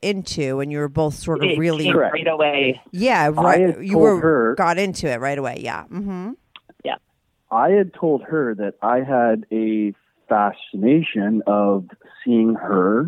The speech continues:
Speaker 3: with another man.
Speaker 1: Right.
Speaker 3: And she thought I was nuts.
Speaker 1: Mm-hmm.
Speaker 2: <laughs> Yeah, I was like, "What the hell? Does he wanna get rid of me? He just got me."
Speaker 1: Right, uh-huh.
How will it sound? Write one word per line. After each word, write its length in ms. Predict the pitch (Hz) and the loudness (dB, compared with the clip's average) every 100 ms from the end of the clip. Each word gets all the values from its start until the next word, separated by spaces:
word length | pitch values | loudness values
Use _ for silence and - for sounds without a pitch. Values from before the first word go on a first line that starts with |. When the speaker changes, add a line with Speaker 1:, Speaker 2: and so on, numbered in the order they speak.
| - | -4
Speaker 3:
with 260 | 104 113 104 - | 0 2 2 2
another 220 | 107 98 | 2 4
man. 280 | 135 120 - - - | 4 2 -4 -20 -8
Speaker 1:
Right. 320 | 175 147 - _ _ _ _ _ - - - - | -4 -4 -6 _ _ _ _ _ -20 -20 -14 0
Speaker 3:
And 640 | 127 110 107 104 101 95 - _ _ - - - - | 2 4 6 4 4 0 -6 _ _ -14 -10 -8 0
she 220 | 240 311 - | 2 2 0
thought 180 | - 202 | 0 2
I 40 | |
was 120 | 190 196 | 2 2
nuts. 400 | - - - - - _ - | 2 2 -2 -14 -20 _ -8
Speaker 1:
Mm-hmm. 520 | 202 208 180 185 - | -6 -6 -6 -6 -4
Speaker 2:
<laughs> 300 | - 226 - | 0 0 0
Yeah, 200 | 220 131 | -2 -2
I 40 | 135 | -2
was 180 | 170 262 | -4 -4
like, 360 | 226 156 220 180 | -4 -2 -4 -2
"What 160 | 185 | -2
the 80 | 214 | -2
hell? 280 | 185 175 202 | 0 0 0
Does 140 | 160 170 | -2 -4
he 80 | |
wanna 220 | 180 175 175 | -4 -2 -2
get 220 | 175 165 | -2 0
rid 160 | 151 | 2
of 140 | 214 240 | 2 2
me? 320 | 330 370 359 294 | 2 2 2 2
He 0 | 294 | 2
just 120 | - | 0
got 260 | 269 262 - | 0 0 -2
me." 200 | 139 101 | -6 -4
Speaker 1:
Right, 380 | 214 214 202 185 | 0 2 4 2
uh-huh. 400 | 180 202 196 185 | 0 -2 -2 -4